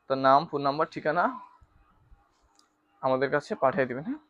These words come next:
খুবই সুন্দর ডিজাইন। ডিজাইনটা ইউনিক, হ্যাঁ, একদম নিউ ডিজাইন। এগুলো প্রতিটা ডিজাইন হচ্ছে একদম নিউ, ঈদের জন্য আসছে, হ্যাঁ। এই ডিজাইনগুলো ঈদে চলবে, এবার অনেক চলবে। এই কালারটা দেখেন, এই কালারটা দেখেন, মাশাআল্লাহ, কতটা সুন্দর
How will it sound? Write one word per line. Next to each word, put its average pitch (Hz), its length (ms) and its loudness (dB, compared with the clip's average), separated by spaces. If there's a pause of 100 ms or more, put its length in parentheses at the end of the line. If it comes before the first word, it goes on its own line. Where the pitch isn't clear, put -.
(520)
খুবই 180 260 -4 (120)
সুন্দর 151 240 2 (100)
ডিজাইন। 120 240 0 (580)
ডিজাইনটা 156 400 -2 (100)
ইউনিক, 147 320 -4
হ্যাঁ, 190 180 -2
একদম 165 280 -4
নিউ 185 100 4 (100)
ডিজাইন। 127 320 -2
এগুলো 147 180 -2 (100)
প্রতিটা 170 340 -2 (120)
ডিজাইন 156 340 0
হচ্ছে - 220 -8 (760)
একদম 143 200 -2 (100)
নিউ, 170 160 2 (140)
ঈদের 165 280 8
জন্য 160 140 -2 (100)
আসছে, - 240 -8
হ্যাঁ। 269 120 -4 (100)
এই 143 120 -10
ডিজাইনগুলো 147 400 -4 (200)
ঈদে 147 160 -2 (120)
চলবে, 160 320 -2
এবার 165 120 2 (100)
অনেক 160 160 -2 (120)
চলবে। 131 240 -2 (1600)
এই 135 100 -4
কালারটা 123 380 2
দেখেন, 117 260 -6
এই 131 120 -6
কালারটা 135 400 -4
দেখেন, 123 180 -10 (100)
মাশাআল্লাহ, 123 460 -6
কতটা - 240 -16 (100)
সুন্দর 143 320 0